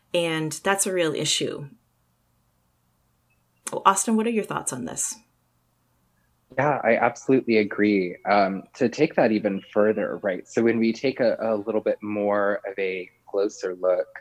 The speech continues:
Speaker 2: at, uh, cultural appropriation, right? There, it's, i-, i-, it's such a, a, a trigger happy topic right now. And, um, uh,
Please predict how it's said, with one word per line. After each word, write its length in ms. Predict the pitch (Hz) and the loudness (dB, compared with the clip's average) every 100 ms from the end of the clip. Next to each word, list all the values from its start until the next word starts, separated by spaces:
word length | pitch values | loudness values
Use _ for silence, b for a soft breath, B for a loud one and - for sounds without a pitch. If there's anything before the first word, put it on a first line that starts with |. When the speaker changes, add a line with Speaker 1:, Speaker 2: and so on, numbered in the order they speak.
| - | -6
Speaker 2:
at, 320 | 98 92 - - - - _ _ _ _ _ _ _ _ _ _ | 2 2 2 -2 -12 -20 _ _ _ _ _ _ _ _ _ _
uh, 300 | 101 95 87 - | 4 4 4 -2
cultural 960 | - 117 - - 104 101 95 95 92 - _ _ _ _ _ _ _ _ _ - | 2 2 4 4 8 8 8 4 0 -10 _ _ _ _ _ _ _ _ _ -4
appropriation, 840 | 104 - 104 98 95 87 104 92 | -2 -2 0 2 0 -2 -6 -2
right? 240 | 92 95 - | -2 -2 4
There, 300 | 113 113 - | 6 6 4
it's, 480 | 117 113 - - - | 2 0 -6 -20 -10
i-, 60 | 120 | -8
i-, 560 | - 95 - 123 87 - | -4 -2 0 2 0 2
it's 240 | 139 135 | 0 2
such 180 | - 180 | 2 6
a, 240 | 180 123 - | 8 8 6
a, 200 | 123 - | 2 -2
a 20 | |
trigger 460 | - - 135 143 | -2 0 4 4
happy 420 | 120 110 104 107 101 | 2 0 -4 -4 -6
topic 540 | - 92 90 110 - | -4 -4 0 -2 2
right 200 | 127 127 | 2 2
now. 500 | 123 123 127 131 131 - - | 0 2 2 2 0 -4 -4
And, 580 | 120 113 110 107 101 - - _ b b - | 0 0 -2 -4 -10 -14 -20 _ b b 0
um, 600 | 110 107 104 98 101 98 _ _ _ _ _ _ _ _ _ _ _ _ | 4 4 2 0 -4 -8 _ _ _ _ _ _ _ _ _ _ _ _
uh, 340 | 73 - 82 | -10 -6 -6